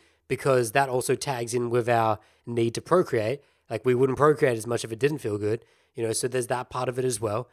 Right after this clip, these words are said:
But there's a lot of factors coming in here, as you can see. And what I really wanted to get on here is that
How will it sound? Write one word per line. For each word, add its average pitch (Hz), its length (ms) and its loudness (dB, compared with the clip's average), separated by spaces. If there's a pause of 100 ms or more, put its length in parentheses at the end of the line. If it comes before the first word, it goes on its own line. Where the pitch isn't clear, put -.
(220)
But 185 80 0
there's 180 160 0
a 196 40 0
lot 196 140 2
of 190 80 0
factors 139 300 -8
coming 123 260 -4
in 113 60 -2
here, 117 120 2
as 113 120 0
you 113 60 -6
can 120 100 -10
see. - 180 0
And 131 160 -4
what 156 80 0
I 147 40 2
really 160 280 2
wanted 143 220 2
to 123 60 -6
get 151 200 -2
on 123 200 0
here 110 180 0
is 107 140 -4
that 120 200 0